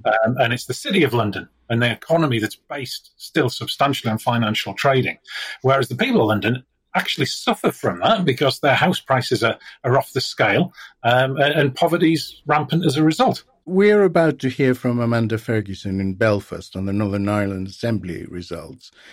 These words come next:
Speaker 2: But as a general point, um, with Sinn Féin as the top party there and the S N P in Scotland, you,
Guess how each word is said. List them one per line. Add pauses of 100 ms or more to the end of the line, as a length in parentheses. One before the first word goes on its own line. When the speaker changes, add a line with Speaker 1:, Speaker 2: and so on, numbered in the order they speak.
(300)
Speaker 2:
But
as
a
general
point, (440)
um,
with (380)
Sinn
Féin (360)
as
the
top
party
there
and
the
S
N
P
in
Scotland, (640)
you,